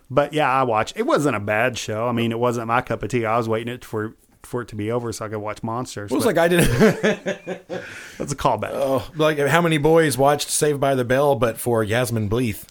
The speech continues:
Speaker 2: I mean,
Speaker 1: Yeah.
Speaker 2: not for, you know.
Speaker 1: You know, speaking of that, I mean, we're stretching it thin now, but have you watched those YouTube series, uh, Zach Morris's Trash or whatever?
Speaker 2: No.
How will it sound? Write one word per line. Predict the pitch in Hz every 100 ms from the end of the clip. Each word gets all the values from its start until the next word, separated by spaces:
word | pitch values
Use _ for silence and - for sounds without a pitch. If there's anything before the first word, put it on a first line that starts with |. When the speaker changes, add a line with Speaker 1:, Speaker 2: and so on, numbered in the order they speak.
| -
Speaker 2:
I | 117
mean, | 113
Speaker 1:
Yeah. | 202 226 226
Speaker 2:
not | 202
for, | 107 101 98
you | 123 98
know. | 175
Speaker 1:
You | 180
know, | 180 175
speaking | 170 - 175 170
of | 135
that, | 127 131 131
I | 131
mean, | 123 117 117
we're | 127 135 - _
stretching | - - 135 131 120
it | 110
thin | 135 123
now, | 127 135 120
but | 104 120 -
have | - 151
you | 151 196
watched | 220 190 190 -
those | 151 127 127
YouTube | 139 - 143 135
series, | - 143 147 143 - _ 135
uh, | 113 107 107 - -
Zach | 117 135 139
Morris's | 131 143 - 107
Trash | - - 123 139 156 -
or | 120
whatever? | 123 147 147 156 - 127
Speaker 2:
No. | 117 131 110